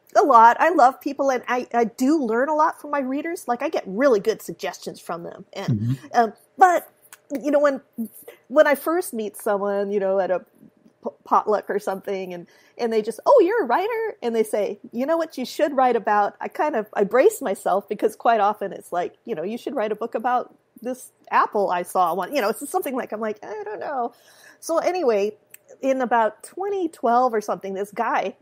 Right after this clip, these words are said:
Speaker 1: came up to me at, at a, some social gathering, and he just was like, "You know what, um, yo, you're a writer, you know what you should write about?" And I'm like, "Oh boy, here we go, you know, take another bite of food." And he just goes, um, "You should write about that, that little space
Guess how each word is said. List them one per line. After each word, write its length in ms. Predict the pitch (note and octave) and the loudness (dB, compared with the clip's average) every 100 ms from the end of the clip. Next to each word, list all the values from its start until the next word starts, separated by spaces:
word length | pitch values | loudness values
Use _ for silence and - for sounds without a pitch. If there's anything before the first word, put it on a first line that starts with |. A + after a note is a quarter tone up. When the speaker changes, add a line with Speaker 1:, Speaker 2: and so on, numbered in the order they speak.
| - | -8
Speaker 1:
came 220 | B3+ A3 | -4 -4
up 140 | G3+ | -6
to 100 | - | -8
me 340 | G3 F#3+ G#3 G#3 - _ | -8 -6 -8 -10 -16 _
at, 200 | - F#3+ - | -8 -8 -6
at 140 | G#3+ G3+ | -6 -6
a, 140 | G3 | -6
some 200 | - G#3 | -8 -10
social 360 | G3 F3+ F#3+ F#3+ | -4 -4 -4 -6
gathering, 500 | D#3+ D#3+ F#3+ G3+ F#3 | -6 -4 -4 -6 -6
and 80 | F#3+ | -8
he 80 | |
just 220 | G#3 A3+ - | -8 -8 -6
was 120 | F#3+ | -4
like, 200 | G3 F3+ _ _ _ _ _ - | -4 -6 _ _ _ _ _ -12
"You 100 | D#4 | -4
know 140 | F4 | -2
what, 280 | F4 E4+ D#4+ - | 2 2 0 -2
um, 380 | B3+ A#3+ A#3 A#3 _ _ _ _ _ _ - - - | -2 -2 -6 -10 _ _ _ _ _ _ -20 -14 -4
yo, 220 | C4+ D4 | 0 2
you're 200 | C#4+ C#4+ | 2 0
a 40 | |
writer, 320 | C#4+ D#4+ E4+ | 0 -2 0
you 140 | G#4 C4+ | 0 2
know 100 | D4 | 0
what 100 | D4 | 0
you 60 | C#4+ | -2
should 220 | - D4+ | -2 2
write 200 | D4 G4 | 4 4
about?" 300 | F4 F#4 - | 4 4 2
And 40 | |
I'm 80 | A#3+ | -2
like, 180 | G#3 G#3 | -4 -4
"Oh 100 | F4+ | -4
boy, 220 | A3+ G#3 | 0 0
here 100 | A3+ | 0
we 80 | A3+ | -2
go, 200 | F#3+ F#3+ | -2 -2
you 80 | A3 | -2
know, 120 | G3 | -4
take 180 | - - | -4 -4
another 180 | B3+ G#3+ | -2 0
bite 180 | - - | 0 0
of 80 | - | 0
food." 280 | G4 G3+ - - - F#4 - | -2 -2 -6 -18 -20 -12 -2
And 300 | C#4 C4 - | 0 0 -4
he 180 | D#4 D#4+ | -4 -4
just 220 | D#4 - | -4 0
goes, 260 | C4 A#3+ - | 0 0 -6
um, 280 | A3 G#3 G#3 - | -6 -6 -8 -8
"You 100 | D4 | -6
should 160 | E4 F#4+ | -4 2
write 180 | D#4+ | 2
about 280 | E4 D4 C#4 | 2 0 0
that, 340 | B3+ D4 - - | 2 0 -2 -6
that 180 | A#3 | -4
little 200 | A3 B3+ | -2 -2
space 520 | A#3+ - - B3+ F4 | -4 -6 -4 -2 -2